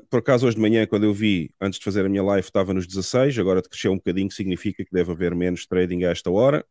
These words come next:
portanto já desceu um bocadinho, estava nos dezasseis, exatamente o dobro aqui da, da número dois,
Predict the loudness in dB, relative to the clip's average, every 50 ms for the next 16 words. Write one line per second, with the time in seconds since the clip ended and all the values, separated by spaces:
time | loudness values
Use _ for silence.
0 | _ _ -16 -10 -8 -8 -6 -6 -6 -6 -6 -6 -6 -6 -6 -6 -4 -4 -2 -2
1 | -2 -2 -2 -2 -2 -2 -2 -4 -6 -6 -8 -8 -4 0 2 2 0 0 -4 -12
2 | _ _ _ _ _ _ _ _ _ _ _ -8 -4 0 0 0 2 2 0 0
3 | 0 0 -2 2 4 4 4 4 0 -4 -12 _ _ _ _ _ _ _ _ _
4 | -8 -6 -4 0 0 0 2 2 2 2 2 0 -2 -4 -6 -12 -18 _ -18 -18
5 | -14 -6 0 2 2 4 4 4 4 4 4 4 4 4 4 4 4 4 2 -2
6 | -8 -16